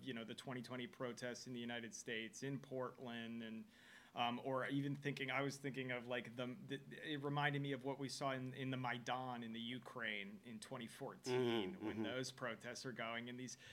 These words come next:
Speaker 1: these kind of, like, these
Speaker 2: That was crazy.
Speaker 1: like, the mo-, and this, uh, in, I'm probably taking more than what the,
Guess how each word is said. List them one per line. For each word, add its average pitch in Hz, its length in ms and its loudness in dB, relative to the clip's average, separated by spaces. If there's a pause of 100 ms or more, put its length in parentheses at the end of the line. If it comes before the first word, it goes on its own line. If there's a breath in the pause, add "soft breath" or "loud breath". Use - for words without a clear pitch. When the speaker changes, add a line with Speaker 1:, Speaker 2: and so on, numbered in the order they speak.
(120)
Speaker 1:
these 139 180 4
kind 156 380 2
of, 143 120 0 (440 loud breath)
like, 143 320 8
these 143 280 2
Speaker 2:
That - 280 -10
was - 160 -14
crazy. 113 260 -8 (280)
Speaker 1:
like, 151 400 8 (180)
the 180 160 12
mo-, 190 160 12 (100)
and 180 200 12
this, 202 280 10 (120)
uh, 180 120 4 (260)
in, 175 200 10 (200)
I'm 190 220 12
probably 185 320 8
taking 151 380 2
more 143 280 6
than 135 320 2
what 127 200 0
the, 135 80 0